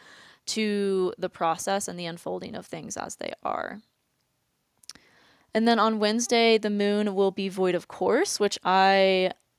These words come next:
love to touch on for emotional authorities. If you're an emotional authority in human design, it's, can be really helpful to know when the moon is void of course. Um, and what that means is that the moon is, like,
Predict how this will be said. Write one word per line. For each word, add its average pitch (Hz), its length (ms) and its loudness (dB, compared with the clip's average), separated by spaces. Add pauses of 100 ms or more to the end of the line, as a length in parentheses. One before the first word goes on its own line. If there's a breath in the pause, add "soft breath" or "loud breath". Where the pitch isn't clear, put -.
(140)
love 196 300 4
to 311 120 2
touch 214 280 0
on 214 260 -2
for 190 420 2
emotional 180 600 -2
authorities. 190 600 -2
If - 160 -6
you're 190 80 -4
an 190 80 -4
emotional 185 460 -6
authority 170 340 -8
in 180 80 -10
human 185 220 -12
design, 180 480 -12
it's, - 260 -8 (420 loud breath)
can 208 140 -4
be 202 140 -2
really 190 220 2
helpful 190 400 -2
to - 120 -10
know 175 540 -4
when 175 400 -10
the 180 100 -8
moon 175 380 -10
is - 180 -10
void 170 240 -6
of - 100 -14
course. 220 540 -4 (880 loud breath)
Um, 185 560 -2 (240)
and 208 180 0
what 220 180 2
that 214 180 2
means 202 500 -4
is 202 220 -4
that 196 180 2
the 196 80 -10
moon 196 300 -4
is, 185 180 -4
like, 180 160 -4